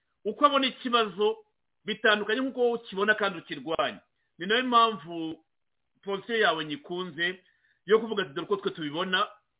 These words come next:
ikaba ukaze kugira ngo nawe abyumve mu kiza Kingungwa. Mu gihe tukiri aha ngaha rero, reka tugaruke gato nanone hano, kuko ibibazo by-, Kagame hari abagiye babyandika hano bati, i-,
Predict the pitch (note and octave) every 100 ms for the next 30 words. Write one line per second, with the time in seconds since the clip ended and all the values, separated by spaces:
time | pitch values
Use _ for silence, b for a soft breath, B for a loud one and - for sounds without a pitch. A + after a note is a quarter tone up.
0 | _ _ _ _ _ - F3+ G3+ G3 G3+
1 | F3+ A3 G#3 E3 D3+ D#3 F3 E3+ C3 D#3+
2 | D#3 B2 C3+ C3+ C3 C3 C3+ C#3+ - B2
3 | A#2 C3 A2+ A2 - b b b A#3 B3+
4 | B3 B3+ C#4+ B3+ B3 A#3+ A3 D3+ E3+ F3
5 | G3 F3+ G#3+ G#3 D3+ G3 G#3 A3 G#3 F#3+
6 | D#3+ F3 E3+ C#3+ C3+ B2 _ _ _ _
7 | _ _ _ _ E3+ A#3 A3+ F3+ F#3+ G3+
8 | F#3+ D#3+ _ _ _ _ - G#3+ B3 C4
9 | B3+ A#3+ - F3+ G3+ G3 A#3+ G3 G3 G#3
10 | D3+ D#3 C#3+ C3+ - D#3+ F#3 G3 F#3 F#3+
11 | E3+ D3 C#3 C#3 - C#3+ C3+ C3 B2+ _
12 | _ _ _ _ D#3+ F3+